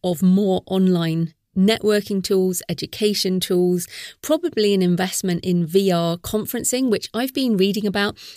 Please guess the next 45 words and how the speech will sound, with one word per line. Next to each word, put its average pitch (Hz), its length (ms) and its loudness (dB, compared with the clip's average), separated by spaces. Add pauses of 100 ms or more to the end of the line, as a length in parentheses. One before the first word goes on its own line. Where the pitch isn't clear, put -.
I've 202 160 -4
mentioned 233 380 -2
The 190 60 -4
Future - 340 -6
is 180 140 -4
Faster 180 340 -8
Than 175 160 -4
You 170 80 -2
Think 180 320 -6
by 170 140 -8
Peter 175 360 -8
Diamandis, 170 760 -4 (340)
and 185 100 -4
I 180 60 0
mention 180 320 -2
it - 80 -6
again 170 300 -4
in, 165 360 -2
in 170 180 -4
this - 180 -8
interview, 165 420 -4 (240)
I 160 80 -8
think, 160 320 -6 (280)
<laughs> - 260 -18
if - 100 -6
I 180 80 0
remember 170 320 2
rightly. 170 380 -4 (320)
But - 140 0
that 311 180 -2
book, 247 260 -2 (140)
uh, 185 260 0
which 190 220 -2
is 190 120 -4
only 220 260 0
just 180 200 -6
out 175 320 -4
last 175 240 -4
month, 170 340 -4
talks - 300 -6
about, 170 560 -6 (220)
uh, - 240 -6
some 196 200 -2
of 180 100 -2
the 175 200 -2